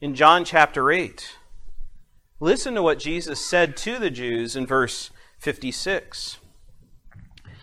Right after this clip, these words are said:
"Your father Abraham rejoiced to see my day, and he saw it and was glad."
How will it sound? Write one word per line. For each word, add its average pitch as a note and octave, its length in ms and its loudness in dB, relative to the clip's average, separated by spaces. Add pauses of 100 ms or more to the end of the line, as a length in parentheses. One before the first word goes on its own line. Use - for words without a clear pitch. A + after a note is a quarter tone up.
(260)
"Your G3+ 240 12
father D4+ 760 12
Abraham G#3 840 8 (140)
rejoiced C4 800 12
to B3+ 80 4
see G3+ 240 2
my D3+ 240 10
day, B2 600 4 (380)
and A#3 300 12
he A#3+ 220 6
saw C#4+ 640 12
it C4+ 280 12
and A#3+ 300 6
was C4+ 240 12
glad." A#3+ 840 6